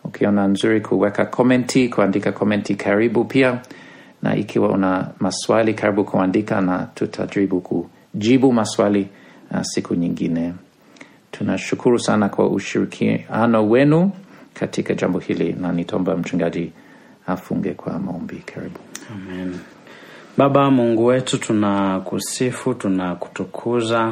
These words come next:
Speaker 2: kwamba wewe ni Mungu wa upendo. Na kwa upendo wako ulimtoa mwanao wa pekee Yesu Kristo ili aje kutuokoa katika dhambi zetu.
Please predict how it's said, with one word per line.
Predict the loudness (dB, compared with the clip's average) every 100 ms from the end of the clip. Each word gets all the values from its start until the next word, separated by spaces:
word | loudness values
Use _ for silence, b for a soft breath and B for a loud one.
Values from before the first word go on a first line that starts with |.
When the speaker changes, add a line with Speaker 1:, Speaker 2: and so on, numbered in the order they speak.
| -4
Speaker 2:
kwamba | -6 -4 -2 -2
wewe | -4 -2
ni | -2 -4 -6 -10 -6
Mungu | -4 -4 -4 -4
wa | -6
upendo. | -8 -10 -6 -4 -4 -6 -12 _ _ _ _ _ _ _ _ -12
Na | -10
kwa | -6 -8
upendo | -6 -4 -2 0
wako | 0 -2 -2 -4
ulimtoa | -2 -4 -6 -8 -6 -4 -4
mwanao | -4 -4 -4
wa | -4
pekee | -8 -14 -8 -6 -4 -4
Yesu | -4 -6 -8
Kristo | -6 -6 -4 -6 -6 -8 _ B B B B _ _
ili | -8 -6 -4
aje | -4 -4 -4 -6
kutuokoa | -8 -14 -8 -8 -8 -4 -2 -2 -6 -10 -16
katika | -16 -14 -12 -10
dhambi | -8 -8 -8
zetu. | -4 -4 -4 -8 -10 -10